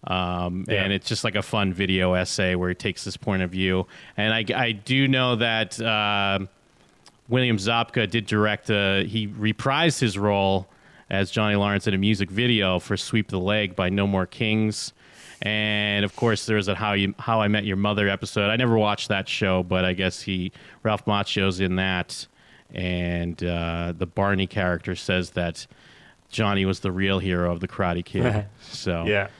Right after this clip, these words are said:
Speaker 1: This is something people have pointed out and played with.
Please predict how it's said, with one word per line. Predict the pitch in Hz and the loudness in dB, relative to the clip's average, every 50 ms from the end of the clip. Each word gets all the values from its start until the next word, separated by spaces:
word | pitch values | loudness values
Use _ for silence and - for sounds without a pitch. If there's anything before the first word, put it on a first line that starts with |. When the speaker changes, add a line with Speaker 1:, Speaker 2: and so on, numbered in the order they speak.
| - - - - - - - 123 | -20 -20 -20 -20 -20 -20 -14 -2
Speaker 1:
This | 107 113 104 - | 0 0 2 4
is | 135 123 - | 2 2 4
something | - 135 120 104 123 110 104 | 2 2 2 2 2 0 2
people | - 127 120 - 120 110 | 4 2 2 4 4 2
have | 107 101 - | 2 0 -2
pointed | - - 120 117 113 110 104 | -2 0 2 4 4 4 4
out | 107 110 107 101 | 4 2 2 0
and | 101 - | 0 -4
played | - - 117 113 117 117 104 | -2 0 0 2 2 2 2
with. | 101 95 92 92 92 - - - | 2 4 4 2 0 -2 -8 -18